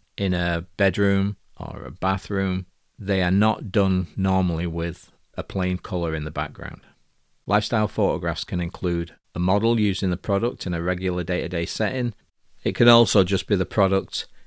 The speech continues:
in the setting that it would normally be used, such as a bottle of wine, say, on the table in a restaurant. Like, the storytelling aspect of these images is the most important thing. Think of all the watch and perfume ads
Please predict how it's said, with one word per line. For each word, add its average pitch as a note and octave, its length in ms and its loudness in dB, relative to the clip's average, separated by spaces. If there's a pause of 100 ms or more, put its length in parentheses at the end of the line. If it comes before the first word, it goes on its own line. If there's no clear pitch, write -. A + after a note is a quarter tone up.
(140)
in G#2 300 6
the F#2+ 320 6
setting F#2+ 460 2
that F#2 120 2
it - 100 -2
would F2 160 -4
normally F2 360 2
be F2+ 120 -4
used, G#2 400 2
such - 320 -4
as F2 440 -4 (720)
a E2+ 240 -4
bottle E2+ 320 0
of D#2+ 100 -2
wine, F#2 520 2
say, G#2+ 480 -2 (100)
on F2 140 0
the E2+ 60 -2
table F#2 380 0
in F#2+ 120 4
a F#2+ 60 4
restaurant. E2+ 500 -2 (440)
Like, F2 160 -2
the F#2 220 0
storytelling A2 840 4
aspect - 560 -4
of E2+ 80 -6
these F2+ 220 -2
images D#2+ 540 -2
is E2 340 -6
the D#2+ 80 -6
most E2+ 320 -4
important D#2+ 460 -6
thing. D#2 320 -8 (300)
Think A#2+ 240 2
of G#2+ 120 0
all G#2 160 6
the G2+ 100 2
watch - 580 0
and E2 220 -4
perfume F#2 460 2
ads D2+ 400 -4